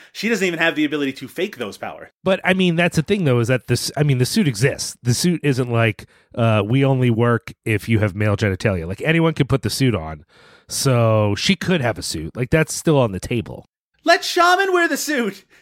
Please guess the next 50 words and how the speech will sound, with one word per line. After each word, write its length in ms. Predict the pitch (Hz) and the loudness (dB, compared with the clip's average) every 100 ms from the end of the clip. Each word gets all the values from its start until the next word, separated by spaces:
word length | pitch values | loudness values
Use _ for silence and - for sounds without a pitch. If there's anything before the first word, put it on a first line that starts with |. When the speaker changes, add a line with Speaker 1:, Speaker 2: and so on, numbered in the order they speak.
| _ | _
Speaker 1:
He'll 100 | 302 | -2
Speaker 2:
That's 240 | - 160 | 0 0
Speaker 1:
be 60 | 233 | 2
Speaker 2:
true. 140 | 269 | 2
Speaker 1:
doubly 220 | - 277 254 | 0 -2 -2
powerful. 500 | 247 254 226 - 175 | 0 2 2 2 -6
Speaker 2:
<laughs> 60 | - | -4
Oh, 20 | |
my 140 | 160 147 - - - | -4 -4 -4 -8 -4
gosh. 360 | 139 - - - - - 269 185 | -6 -6 -14 -16 -12 -10 -4 0
Yo, 280 | 170 165 359 - | 2 2 0 -2
I 160 | 170 196 | -2 0
will 160 | 226 | 0
say 240 | - 226 220 | 0 -2 -2
Shaman 420 | - 175 170 175 | 0 0 2 0
in 60 | |
the 100 | 160 | 0
suit 240 | 147 147 151 | 0 0 0
is 100 | 147 | -2
kind 300 | - 139 135 | 0 0 2
of, 80 | 135 | 0
like, 140 | 135 | 0
a 100 | 127 | -2
cool 260 | - 143 131 | -2 0 2
idea, 440 | 120 117 127 151 - - - | 0 2 2 0 -4 -20 -6
uh, 280 | 127 131 127 | 0 2 2
but 260 | - 156 | 0 0
I 80 | 160 | 0
just 180 | 180 180 | -2 -2
don't 140 | 185 | 0
think 140 | 185 - | 0 0
he 100 | 175 | -2
needs 320 | 165 202 165 | 0 -4 -4
it, 80 | 127 | -2
man. 220 | 147 165 | -2 -2
He's 80 | 165 | -2
got 180 | 185 | -4
the, 100 | 170 151 - | -6 -10 -10
he's 160 | 165 170 | -4 0
got 100 | 185 | 0
the 60 | 165 | -2
bag. 440 | 156 180 170 117 | 0 2 2 0
The 80 | - | -6
bag's 320 | 110 151 160 | -2 -2 -4
cool. 320 | - 170 139 - _ _ _ - _ | -8 -8 -8 -12 _ _ _ -20 _
Speaker 1:
Let 280 | 208 320 302 | 2 2 4
Marina 560 | 254 226 254 185 113 - | 2 2 2 2 0 -4
wear 180 | 160 156 | -2 -2
the 100 | 139 | -4
suit. 460 | - - 185 104 | -12 -6 -6 -6